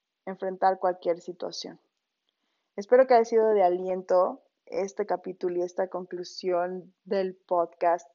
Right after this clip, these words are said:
previo al próximo, que va a ser más bien un review, porque para mí lo ha sido.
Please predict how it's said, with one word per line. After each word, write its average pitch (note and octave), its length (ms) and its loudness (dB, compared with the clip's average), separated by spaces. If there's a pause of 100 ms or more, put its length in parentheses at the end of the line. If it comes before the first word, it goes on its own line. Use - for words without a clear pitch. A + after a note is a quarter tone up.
previo F#3+ 560 0 (120)
al F3+ 380 0
próximo, F#3 600 -6 (540)
que G#3+ 140 0
va A3 100 0
a A#3 80 0
ser G#3 240 0
más G3 220 -4
bien F3+ 360 -4
un F#3+ 220 -10
review, F#3 440 -4 (840)
porque F#3+ 680 4
para F#3+ 200 4
mí G#3 160 -4
lo G#3+ 120 4
ha G3+ 80 2
sido. F#3 440 -4